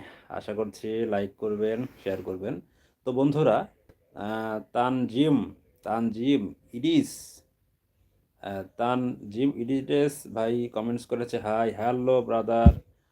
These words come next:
কেমন আছেন?" আশা করি কমেন্টস করে জানাবেন।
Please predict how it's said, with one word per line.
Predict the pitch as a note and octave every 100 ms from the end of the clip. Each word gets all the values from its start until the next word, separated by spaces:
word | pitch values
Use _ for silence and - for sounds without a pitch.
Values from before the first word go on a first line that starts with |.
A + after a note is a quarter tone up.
| _ _ -
কেমন | - G#2+ A#2
আছেন?" | A2+ - A#2 A#2+ B2 A#2+ _ _
আশা | - -
করি | G#2 A2+
কমেন্টস | A2 A2 A2+ A2
করে | G#2+ G#2
জানাবেন। | G#2+ G#2+ G#2+ A2+ A#2